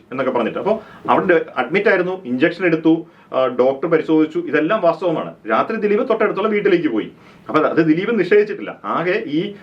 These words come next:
പ്രൊഡക്ഷൻ കമ്പനിക്ക് വേണ്ടി ഉണ്ടാക്കിയ ഒരു ഈ നഴ്സിംഗ് ചാർട്ടാണ്, ആ, ദിലീപ് അലീബി പ്രൂവ് ചെയ്യാൻ എന്ന് പറഞ്ഞിട്ട്, ആ, പോലീസ്, ആ, കൊണ്ടുവരുന്നത്. അത് ശുദ്ധ വിവരക്കാണെന്നുള്ള കോടതി എഴുതി, എഴുതി വെക്കുകയും ചെയ്തിട്ടുണ്ട്.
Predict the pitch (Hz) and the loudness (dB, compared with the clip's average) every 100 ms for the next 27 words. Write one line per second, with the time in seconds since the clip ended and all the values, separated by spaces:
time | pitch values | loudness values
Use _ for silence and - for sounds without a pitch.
0 | - 131 151 190 202 202 196 202 190 160 | 0 2 2 2 2 2 2 2 2 2
1 | 160 160 233 160 156 156 147 127 139 147 | 2 0 -4 0 0 0 -6 -2 0 0
2 | 202 196 160 147 165 156 135 226 - - | -2 -2 2 2 2 0 0 -2 -8 -20
3 | - - 135 131 127 135 139 165 175 156 | -10 2 4 4 2 0 4 4 2 -2
4 | 151 190 196 165 156 151 143 139 135 131 | -2 -2 -4 -2 -2 0 0 0 0 0
5 | 127 196 - - - - 120 120 127 127 | -2 -8 -12 -20 -18 0 2 4 4 2
6 | 131 - 139 135 135 214 220 - - - | 2 -2 2 2 2 -4 -6 -10 -16 -4
7 | - 160 180 175 123 98 - - 147 202 | 0 2 4 4 2 -4 -8 -6 -6 -4
8 | 156 175 185 185 180 196 190 180 175 170 | -4 0 2 4 2 2 -2 0 0 2
9 | 175 175 160 156 156 160 165 156 139 113 | 2 4 2 0 0 2 2 2 0 0
10 | 101 101 78 | -2 -2 -6